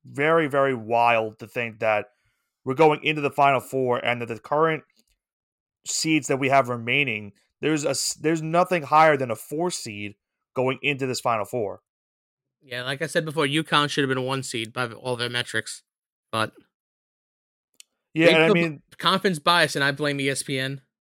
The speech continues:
Speaker 1: I mean, that's fair. I, I think the injuries hurt uconn, and that, that we all know that from day one, that uconn was a solid team that just, they hit that bad stretch in the season where the injuries went down, and because of that,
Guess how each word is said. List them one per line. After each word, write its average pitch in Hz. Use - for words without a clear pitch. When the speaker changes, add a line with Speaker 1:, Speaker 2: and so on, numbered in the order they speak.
Speaker 1:
I 151
mean, 175
that's 175
fair. 151
I, 160
I 202
think 226
the 175
injuries 147
hurt 127
uconn, 131
and 117
that, 131
that 131
we 143
all 135
know 120
that 113
from 107
day 117
one, 110
that 107
uconn 110
was 104
a 107
solid 110
team 113
that 107
just, -
they -
hit 135
that 127
bad 131
stretch 131
in 127
the 120
season 120
where 107
the 110
injuries 117
went 117
down, 113
and 107
because 113
of 113
that, 110